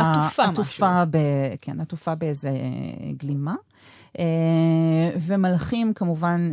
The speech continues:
Speaker 2: לא אוהבים שיש נשים על הסיפון,
Speaker 1: Hmm,
Speaker 2: זה, אה, אמונה
Speaker 1: bad
Speaker 2: תפלה,
Speaker 1: luck.
Speaker 2: כן, אמונה תפלה מאוד מאוד, אה, ותיקה. אה, ומאחר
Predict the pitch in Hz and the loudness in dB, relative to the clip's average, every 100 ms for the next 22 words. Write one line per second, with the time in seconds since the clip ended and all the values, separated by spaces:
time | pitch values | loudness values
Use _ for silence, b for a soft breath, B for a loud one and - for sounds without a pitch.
0 | 156 165 185 175 156 156 - 147 - 156 | -2 0 0 2 0 -2 -2 -8 -6 -6
1 | 143 143 156 151 151 - - 254 247 170 | -6 -6 -6 -8 -8 -10 -2 0 2 4
2 | 165 156 147 139 135 135 - 143 156 156 | 4 4 2 0 -2 -4 -6 -6 -4 0
3 | 160 160 139 151 151 151 151 147 139 139 | 2 0 -2 -2 0 2 2 2 0 -6
4 | - - 143 131 127 156 143 151 - 147 | -12 -8 -6 -4 -6 -8 -6 -6 -6 -6
5 | 147 143 147 151 143 135 151 147 160 - | -6 -4 -4 -4 -4 -4 -8 -10 -14 -14
6 | - 302 - B B B B - 170 165 | -8 -8 -8 B B B B -4 -2 2
7 | 165 165 165 165 165 160 160 165 165 - | 2 4 4 4 2 2 4 4 2 -2
8 | 160 170 165 160 208 | 0 2 4 2 0